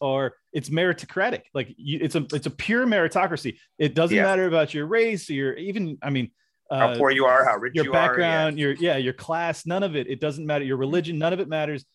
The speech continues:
Speaker 1: If you're, if you're the best, you're gonna have that belt around your waist. And I, I think that's a really powerful thing. That, that to me is kind of principally at its core, the American value system, or at least the
Speaker 2: Mm-hmm.
Speaker 1: one that I thought we shared.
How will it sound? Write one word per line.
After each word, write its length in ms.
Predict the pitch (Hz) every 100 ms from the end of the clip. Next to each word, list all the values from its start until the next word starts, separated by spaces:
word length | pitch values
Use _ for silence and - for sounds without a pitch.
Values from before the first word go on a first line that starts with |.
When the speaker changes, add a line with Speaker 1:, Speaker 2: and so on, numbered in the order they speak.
| _
Speaker 1:
If 220 | 139 131 170
you're, 320 | 170 180 170
if 120 | 127
you're 240 | 123 180 208
the 80 | 175
best, 500 | 156 139 113 - _ _ _
you're 120 | 139
gonna 160 | 147 147
have 160 | 143 135
that 180 | 127
belt 220 | 139 131 139
around 220 | 123 120
your 120 | 117
waist. 340 | 135 131 - 123
And 120 | 120
I, 140 | 120 -
I 120 | 123
think 180 | 165 139
that's 200 | 143 139
a 40 |
really 200 | 131 139
powerful 320 | 127 139 120
thing. 160 | 160 202
That, 220 | 170 - -
that 180 | 165 220
to 100 | 165
me 220 | 160 160
is 240 | 143 139
kind 240 | 131 143 135
of 100 | 117 _ _ _ - -
principally 760 | 196 - 185 - 170 165 151 139 _ _ -
at 120 | 156
its 120 | 147
core, 760 | - - 165 180 160 127 120 _ -
the 80 | 147
American 460 | 151 151 147 139
value 320 | 127 143 139
system, 360 | 117 131 - 139
or 40 |
at 80 | 135
least 220 | 156 190
the 60 | 156
Speaker 2:
Mm-hmm. 60 | 143
Speaker 1:
one 100 | 139
that 100 | 135
I 100 | 127
thought 400 | - 165 175 -
we 100 | 123
shared. 480 | - - 160 131